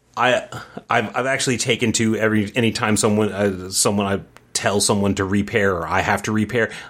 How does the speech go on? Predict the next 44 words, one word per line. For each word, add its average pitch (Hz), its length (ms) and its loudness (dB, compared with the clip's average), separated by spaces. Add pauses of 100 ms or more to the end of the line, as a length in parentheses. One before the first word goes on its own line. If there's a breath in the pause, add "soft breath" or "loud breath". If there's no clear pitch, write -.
(100)
I 90 80 0
always 104 220 0
advise, 98 280 0 (240 loud breath)
and 220 180 0
give 254 200 -2
the 220 80 0
players 214 440 -2
an 127 140 0
extra 156 260 0
five 165 360 0
minutes, 156 560 0
uh, 117 180 4
to - 260 -2
send 160 380 2
an 147 140 0
email 131 540 0
to 117 280 0
support 147 640 0
at 117 180 2
wizards 117 360 0
dot 117 220 0
com 143 400 0 (220 loud breath)
to 139 140 2
let 160 260 -2
them 127 160 4
know 147 260 2 (160 loud breath)
how - 280 0
much 185 300 0
you 147 140 2
appreciated 107 800 2
having 151 340 0
to 131 60 -2
be 113 200 0
repaired 117 580 0
for - 340 -4
this 123 140 2
problem 156 400 2
that 113 160 2
could 120 140 2
be 127 100 -2
so - 540 2
simply 202 540 2
fixed - 420 0
with 131 240 2